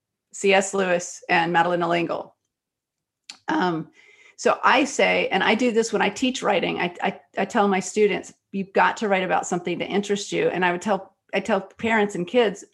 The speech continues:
"You've got to find something that you're interested in and read about that." So, I mean, a kid that's a reluctant reader, um, if they like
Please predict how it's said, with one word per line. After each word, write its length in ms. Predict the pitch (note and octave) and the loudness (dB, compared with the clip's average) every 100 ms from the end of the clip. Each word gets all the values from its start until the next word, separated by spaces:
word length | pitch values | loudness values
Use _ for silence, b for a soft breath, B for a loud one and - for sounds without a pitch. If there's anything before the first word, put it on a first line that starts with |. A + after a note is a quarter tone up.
| _ | _
"You've 140 | F#3+ F#3+ | -6 2
got 160 | F#3 | 2
to 40 | F#3+ | 2
find 380 | - F#3+ F#3+ | 2 4 4
something 340 | G3+ F#3 F3 F3+ | 0 -2 -2 -4
that 120 | E3 | -2
you're 120 | F3+ | -2
interested 480 | - F3+ F#3+ G3+ F3+ | -2 -4 -6 -8 -4
in 100 | E3+ | -4
and 160 | - D#3+ | -4 -2
read 160 | F3 E3+ | 0 0
about 320 | E3 D3+ - | 0 -2 0
that." 240 | E3+ - - b b b b | 0 0 -6 b b b b
So, 220 | - G3 | 0 2
I 80 | - | 2
mean, 140 | F#3 | -2
a 60 | F3+ | -2
kid 300 | - B3 A#3 | 0 2 2
that's 160 | G#3+ G#3+ | 0 -2
a 60 | |
reluctant 460 | F#3+ F3 G3 G#3 F#3+ | 0 2 0 0 -2
reader, 480 | F3+ F#3 A#3 B3 - _ _ _ _ | -2 0 -2 -2 -8 _ _ _ _
um, 380 | F#3 F#3+ E3+ - - - | 0 0 0 -6 -12 -8
if 140 | G3+ | -4
they 160 | G3+ C4+ | -2 0
like 420 | C4+ B3 B3+ - | 2 2 2 -8